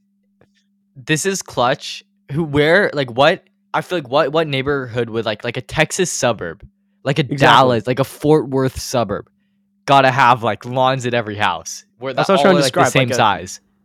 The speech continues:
Speaker 2: Yeah,
Speaker 1: right?
Speaker 2: exactly, like a big, like
Speaker 1: Like, w-, I feel like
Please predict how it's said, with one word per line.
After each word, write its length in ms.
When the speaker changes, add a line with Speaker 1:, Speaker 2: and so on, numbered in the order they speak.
Speaker 2:
Yeah, 140
Speaker 1:
right? 80
Speaker 2:
exactly, 220
like 100
a 60
big, 480
like 440
Speaker 1:
Like, 120
w-, 140
I 60
feel 160
like 180